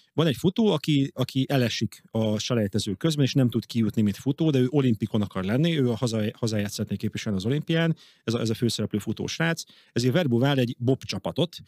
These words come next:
mert megtudja, hogy ott Jamaika szigetén van egy ex-bobos, aki, aki, akitől elvették az olimpiai díját, mert csalt, de hogy ő készítse föl őt bobozni. Na most, hát, ö, komolytalan ez az egész, hogy jamaikai bobcsapatot, minden van, csak hó nincs,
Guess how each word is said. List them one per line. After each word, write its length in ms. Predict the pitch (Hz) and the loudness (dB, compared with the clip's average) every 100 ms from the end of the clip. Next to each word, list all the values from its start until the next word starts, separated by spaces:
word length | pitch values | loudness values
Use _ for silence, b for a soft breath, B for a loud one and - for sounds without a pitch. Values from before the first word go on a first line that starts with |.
| b b | b b
mert 200 | 131 120 | 0 2
megtudja, 440 | 151 131 110 113 | 0 0 0 2
hogy 140 | 147 127 | 2 2
ott 100 | 117 | 2
Jamaika 360 | 131 117 101 107 | 2 2 2 -2
szigetén 540 | - 104 101 151 135 | -2 -2 0 2 4
van 140 | 127 | 4
egy 160 | 113 113 | 2 0
ex-bobos, 600 | 127 - - 127 156 - | -2 -4 -2 0 0 -2
aki, 280 | 147 - 127 | -2 0 0
aki, 320 | 123 - 123 | -2 -2 -2
akitől 340 | 123 131 135 | 0 0 2
elvették 580 | 123 110 104 - 107 - | 2 2 0 0 -2 0
az 180 | 107 101 | -2 0
olimpiai 440 | 110 104 - 101 | 2 0 0 -2
díját, 360 | 101 104 101 95 | 0 0 -2 -4
mert 160 | 90 - | -6 -2
csalt, 360 | 160 196 - _ b b b | 0 -2 -4 _ b b b
de 160 | 135 | 2
hogy 180 | 135 135 | 4 4
ő 60 | 127 | 2
készítse 460 | - 127 113 - | 2 0 0 -2
föl 160 | 110 117 | 0 0
őt 100 | 104 | 2
bobozni. 440 | 101 98 92 98 - | 0 -2 -4 -6 -2
Na 100 | 123 | 0
most, 200 | 131 - | 0 0
hát, 200 | 151 - | -4 0
ö, 200 | 156 156 | 2 2
komolytalan 480 | - 135 113 101 113 | 0 2 2 2 0
ez 100 | 113 | 0
az 80 | 110 | 0
egész, 240 | 113 107 | 0 0
hogy 80 | 110 | 0
jamaikai 300 | 123 117 107 | 2 2 0
bobcsapatot, 520 | 104 147 156 147 143 | -2 -2 -2 -2 0
minden 260 | 151 127 110 | 2 2 4
van, 120 | 113 | 2
csak 160 | 107 120 | 0 -2
hó 160 | 120 | 0
nincs, 280 | 98 135 - | 2 0 -2